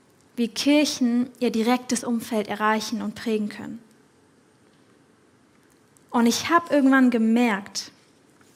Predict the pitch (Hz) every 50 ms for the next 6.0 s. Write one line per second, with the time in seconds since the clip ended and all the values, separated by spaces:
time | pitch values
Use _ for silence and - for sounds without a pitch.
0 | _ _ _ _ _ _ _ _ _ _ _ _ _ _ - _ _ _ _ _
1 | _ _ _ _ - - 240 233 - - 254 254 247 240 240 - - - 285 302
2 | 302 294 294 - - - - - - _ _ _ _ _ _ _ _ _ _ _
3 | _ _ _ _ _ _ _ _ _ _ _ _ _ _ _ _ - 247 285 277
4 | - - - - 285 302 302 285 - - 294 269 262 247 240 247 240 240 233 233
5 | 220 - - - 233 220 - - - - - 220 214 208 202 - - - - -